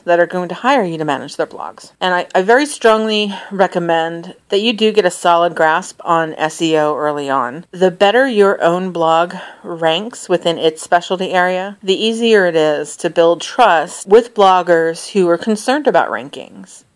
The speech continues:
And let's face it, most bloggers are concerned about their rankings. Now, another option that you have is to focus on guest posts.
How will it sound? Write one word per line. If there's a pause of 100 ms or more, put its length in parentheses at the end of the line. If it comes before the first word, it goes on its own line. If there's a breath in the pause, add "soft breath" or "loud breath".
And
let's
face
it, (280)
most
bloggers
are
concerned
about
their
rankings. (100)
Now,
another
option
that
you
have
is
to
focus
on
guest
posts.